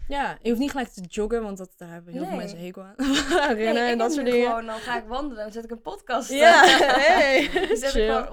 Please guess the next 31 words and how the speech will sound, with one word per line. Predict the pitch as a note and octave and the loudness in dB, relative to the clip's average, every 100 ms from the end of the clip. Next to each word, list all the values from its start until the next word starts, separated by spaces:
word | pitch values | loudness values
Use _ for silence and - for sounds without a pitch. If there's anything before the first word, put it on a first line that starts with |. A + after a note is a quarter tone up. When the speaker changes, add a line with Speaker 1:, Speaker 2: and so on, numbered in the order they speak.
| - | -8
Speaker 2:
op | |
en | A3+ A3+ | -4 -2
dat | B3 | -4
vind | - C#4+ | -6 -10
ik | G#3+ | -10
gewoon | - G#3 | -8 -6
Speaker 1:
Ja. | G#3 G3 G3 | -4 -4 -8
Speaker 2:
wel, | G3 | -10
eh, | G3 G3 G3+ _ _ _ | -10 -12 -16 _ _ _
ja, | D4 | -14
dat | G#3+ B3+ | -12 -14
vind | C#4 | -14
ik | F#3+ | -12
wel | F3+ | -14
gewoon | F#3+ | -14
fijn. | F#3+ A3+ | -10 -10
Want | G3+ G3 | -8 -14
dan... | G#3 G#3 _ _ _ _ | -14 -16 _ _ _ _
Ik, | G#3 G#3 | -20 -16
ik | A3+ | -18
vond | B3 A#3 | -12 -12
het | |
best | A3 A#3+ | -10 -12
wel | A3+ | -12
lastig | A#3 - | -14 -16
om | G#3+ | _
ook | G#3 G#3 | -16 -16
te | G#3 | _
gaan | G3 | -18
wandelen, | G3 F#3+ G3+ G3+ | -18 -18 -20 -14
gewoon | G3+ G3 G3+ | -12 -12 -14